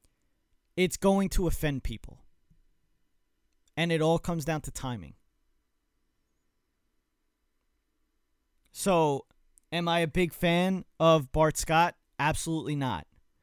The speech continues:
Do I crucify him over his comments? No. Do I crucify him on other comments? Yes, because I, how this guy has a job, I have no idea.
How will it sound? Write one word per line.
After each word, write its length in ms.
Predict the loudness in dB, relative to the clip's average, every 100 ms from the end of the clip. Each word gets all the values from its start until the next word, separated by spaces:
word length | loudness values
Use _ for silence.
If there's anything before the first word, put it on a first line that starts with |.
| _ _ _ _ _
Do 240 | 2 4
I 220 | 6 6 2
crucify 640 | -2 -2 -2 -2 2 2
him 320 | 2 -2 -6 -10 -20 _ _ _ _ -20 _ -2
over 300 | 0 2 0
his 220 | 0 -4
comments? 720 | -2 0 0 -2 -4 -8 -14 _ _ _ _ _ _ _ -8
No. 460 | -2 0 0 -4 -12 -16 _ _ _
Do 140 | 2 2
I 80 |
crucify 460 | 2 -2 -4 -2 -2
him 120 | -2
on 140 | -4 -2
other 180 | -4
comments? 440 | -4 -6 -6 -8 -12
Yes, 540 | -8 -6 -6 -6 -12 -16 -14
because 400 | -14 -10 -10 -10 -6
I, 180 | -6 -6 -20 -20 _ _ _ _ _ -4
how 180 | 0 0
this 180 | 0
guy 180 | 0 0
has 200 | 0 -4
a 40 | -6
job, 280 | -4 -2
I 80 | -2
have 180 | -6 -8
no 180 | -10 -8
idea. 300 | -10 -12